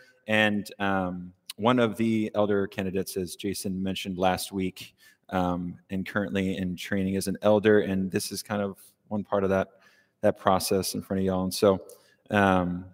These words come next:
grateful for, for the privilege to be up here, um, preaching God's word. And I, I was,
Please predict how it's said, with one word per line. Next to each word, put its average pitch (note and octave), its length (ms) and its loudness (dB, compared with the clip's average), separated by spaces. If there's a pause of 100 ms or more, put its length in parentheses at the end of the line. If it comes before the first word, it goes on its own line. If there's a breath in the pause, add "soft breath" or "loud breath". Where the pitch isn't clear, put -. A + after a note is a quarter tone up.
(100)
grateful A#2 640 8
for, G#2+ 560 6
for A2 80 -2
the G2+ 80 2
privilege G#2+ 560 2 (460 soft breath)
to - 160 -2
be G#2+ 180 4
up G#2 160 2
here, G#2+ 440 4
um, F#2+ 220 0
preaching G#2+ 280 -2
God's G2 260 6
word. G#2 220 8
And G2 160 0
I, G2 180 4 (180)
I G2 100 2
was, F#2+ 380 -2